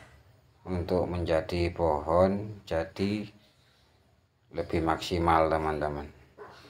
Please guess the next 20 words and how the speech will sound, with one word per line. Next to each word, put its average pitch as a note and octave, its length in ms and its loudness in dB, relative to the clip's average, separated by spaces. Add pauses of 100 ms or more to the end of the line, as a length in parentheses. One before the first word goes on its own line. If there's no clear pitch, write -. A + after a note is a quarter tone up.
(540)
Dan D#2+ 280 -4
ini F#2 600 2
cuman E2+ 400 0
sekedar E2+ 720 0
untuk E2+ 520 -4
hiasan, F2+ 680 0 (960)
tidak E2 400 -2
untuk D#2+ 480 -6
bahan D2+ 400 -2
kontes, D#2 560 0
teman-teman. D2 560 -6 (1400)
Kalau D2 240 -4
untuk D#2 320 -6
bahan D#2+ 240 -2
kontes D#2+ 800 0
kurang D#2+ 320 2
memadai E2 880 2
untuk E2+ 320 -4
bahannya, E2+ 640 -2 (1400)
jadi E2+ 480 -6